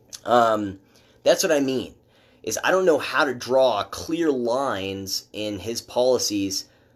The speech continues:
from the, w-, the trajectory. In other words, a-, and this is where I go back to where, like, if Klobuchar says, "We need to show your receipts," um, it seems more like,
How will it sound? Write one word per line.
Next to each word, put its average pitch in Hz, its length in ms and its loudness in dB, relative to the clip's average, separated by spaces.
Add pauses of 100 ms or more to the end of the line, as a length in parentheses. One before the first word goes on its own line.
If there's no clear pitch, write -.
(100)
from 110 840 0 (1000)
the, 101 340 0
w-, 117 320 -2
the 120 160 0
trajectory. 107 720 -2
In 127 80 2
other 175 140 4
words, 139 280 2 (600)
a-, - 220 -4
and 131 160 -2
this 165 200 0
is 143 120 -6
where 131 160 2
I 117 60 2
go 123 140 0
back 120 240 -2
to 127 100 -12
where, 117 160 -2
like, 107 300 -2
if - 180 -10
Klobuchar 123 520 -2
says, 107 240 -4
"We 127 140 2
need 135 140 -4
to 113 60 -10
show - 160 0
your 113 160 -4
receipts," 98 680 -6 (600)
um, 101 520 -2 (340)
it - 180 0
seems 208 420 0
more 226 260 4
like, 104 540 -4